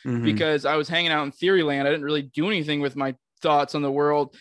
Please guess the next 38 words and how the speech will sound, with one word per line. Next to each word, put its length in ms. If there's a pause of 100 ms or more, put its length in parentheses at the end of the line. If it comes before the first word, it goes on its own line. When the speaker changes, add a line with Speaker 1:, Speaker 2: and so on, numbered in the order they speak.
(180)
Speaker 2:
I 160
did 340
what 220
I 100
very 300
much 280
from 200
a 140
theory 400
perspective 540
was 140
like, 220
"Oh, 180
I 120
know 360
that, 240 (280)
you 80
know, 60
the 80
way 140
that 380
their 140
economy 420
is 140
set 120
up, 140
this 160
is 140
doomed 380
to 60
fail. 460
This 160
is 80
gonna 200
go 200
to 60
shit 240
eventually, 760